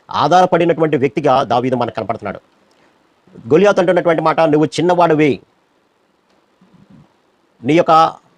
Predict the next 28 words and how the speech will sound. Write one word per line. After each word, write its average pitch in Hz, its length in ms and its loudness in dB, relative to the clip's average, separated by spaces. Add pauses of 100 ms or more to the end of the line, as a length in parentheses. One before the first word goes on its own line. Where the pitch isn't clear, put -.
(240)
ఆకారము 170 460 0
చూస్తే 165 200 -4
ఇంకా 160 220 0
పాలు 160 300 0
బుగ్గలు 156 460 0 (840)
పోనటువంటి 156 420 0
స్థితిలో 160 300 -2
నీవు 139 160 0
ఉన్నావు, 131 520 0
కాబట్టి 165 520 0 (560)
నా 131 140 -4
మీదికి 180 280 0
నీవు 180 140 0
యుద్ధానికి 156 340 0
వస్తున్నావా?" 143 300 -2
అన్నాడు. 110 280 -4 (200)
అలాగే 175 320 0
సౌలు 170 340 0
కూడా 180 160 2
అంటున్నటువంటి 156 400 -2
మాట, 151 220 -2 (420)
"నీవు 170 180 2
బాలుడవు, 175 580 2
వాడు 123 260 0
యుద్ధ 131 240 -2
విద్యల్లో 160 500 0
ఆరితేరినటువంటి 156 760 -2
వాడు, 120 240 -2